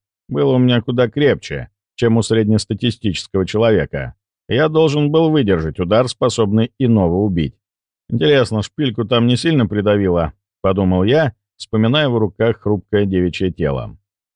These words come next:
Пока размышлял, меня с грохотом опустили на твёрдую поверхность. Судя по всему, это был стол. Я услышал голос, влетевший в помещение Морозовой. «Что за срочность? Игорь Владиславович!» Тут же подскочила ко мне девушка,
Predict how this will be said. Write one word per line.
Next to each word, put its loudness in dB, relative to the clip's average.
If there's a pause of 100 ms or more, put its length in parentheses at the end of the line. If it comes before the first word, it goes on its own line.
(220)
Пока 0
размышлял, 0
меня 2
с -2
грохотом -2
опустили 0
на 2
твёрдую 0
поверхность. -2 (260)
Судя -6
по 0
всему, 0
это 0
был 2
стол. -2 (400)
Я 0
услышал -2
голос, -2
влетевший -2
в -10
помещение 0
Морозовой. -2 (480)
«Что -2
за -4
срочность? -2 (540)
Игорь 0
Владиславович!» 0 (540)
Тут 0
же 2
подскочила -2
ко -2
мне 0
девушка, 0